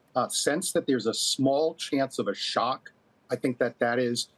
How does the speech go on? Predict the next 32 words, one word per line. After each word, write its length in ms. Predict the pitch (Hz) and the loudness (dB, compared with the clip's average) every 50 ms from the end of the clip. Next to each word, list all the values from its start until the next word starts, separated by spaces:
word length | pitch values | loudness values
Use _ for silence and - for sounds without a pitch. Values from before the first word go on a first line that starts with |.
| _ _ _ | _ _ _
uh, 100 | - 120 | -2 -2
priced 400 | 117 - - - 127 131 123 - | -2 -2 -2 0 0 0 0 0
into 160 | 151 135 123 139 | 0 2 2 0
the 100 | 120 113 | -2 0
Fed 220 | - 135 120 107 | -2 -2 -2 0
funds 260 | - 120 110 101 - | 0 0 0 0 -2
futures 460 | - - 135 135 127 - - 147 120 | -2 0 0 0 2 0 -2 0 2
market. 460 | 120 123 127 127 139 - - 190 - - _ _ _ _ _ _ _ - | 2 2 2 2 0 0 -2 -2 -2 -4 _ _ _ _ _ _ _ 0
And 140 | 151 147 139 | 0 2 2
we're 80 | 156 | 2
going 260 | 143 127 156 180 202 202 | 2 2 2 2 2 2
to 80 | 190 | 2
move 240 | 170 170 175 160 131 | 2 2 0 2 2
markets 480 | 143 147 143 139 - - 123 - - - | 2 0 0 0 -2 -4 -6 -6 -2 0
one 260 | 131 131 139 147 147 | 0 2 2 2 2
way 200 | 143 143 139 131 | 2 2 2 0
or 100 | 127 127 | 0 0
the 180 | 113 101 104 | -2 -4 -4
other. 120 | - 87 - - _ _ _ _ _ - | -6 -8 -12 -16 _ _ _ _ _ -8
Um, 300 | 120 110 107 107 107 104 - _ - | -8 -6 -4 -4 -6 -6 -8 _ -4
the 100 | 135 131 | 0 2
most 300 | 120 127 123 120 - - | 2 2 2 0 0 0
likely 500 | 117 117 120 127 139 - - 151 143 135 | 2 2 2 2 0 0 2 2 4 4
outcome 460 | 123 135 135 - - 160 147 143 139 | 2 0 -2 0 0 2 4 4 4
is 100 | 127 113 | 2 2
there 160 | - 120 110 | 0 -2 0
will 160 | 107 113 120 | 2 0 0
be 200 | 104 107 117 117 | 0 2 2 2
a 20 | 110 | 0
deal 420 | 113 - 113 117 120 123 - 156 | 0 -4 0 2 2 2 4 2
as 240 | 139 123 120 - - | 2 2 0 -4 -8
usual, 560 | 101 104 117 123 120 117 117 120 143 170 185 | -6 0 0 0 2 2 2 2 2 2 0